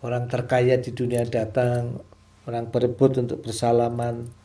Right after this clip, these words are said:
seolah-olah dengan bersalaman pada orang kaya itu mereka dapat berkahnya. Saya ingin menceritakan salah satu kisah dari guru kita yang mulia pada saat pernikahan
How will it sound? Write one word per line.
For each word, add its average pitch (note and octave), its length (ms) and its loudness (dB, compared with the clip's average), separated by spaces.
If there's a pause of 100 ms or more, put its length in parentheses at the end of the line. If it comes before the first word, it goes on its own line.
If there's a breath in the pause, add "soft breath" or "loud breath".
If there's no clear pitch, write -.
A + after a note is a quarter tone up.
(300 soft breath)
seolah-olah C3 640 6
dengan C3 240 0
bersalaman A#2+ 640 -2
pada A#2 320 0
orang A#2+ 240 -2
kaya B2 240 0
itu D#3 80 0
mereka B2 400 0
dapat A#2+ 400 -4
berkahnya. C#3 800 -8 (160)
Saya B3 240 4
ingin A3+ 240 8
menceritakan G3+ 960 8
salah F3+ 260 8
satu F3 320 4
kisah E3+ 540 4 (180)
dari C3 320 6
guru C#3 300 8
kita C#3+ 320 2
yang C#3 80 -4
mulia D#3+ 480 4
pada - 240 -4
saat - 480 -4 (480)
pernikahan C#3 1040 -2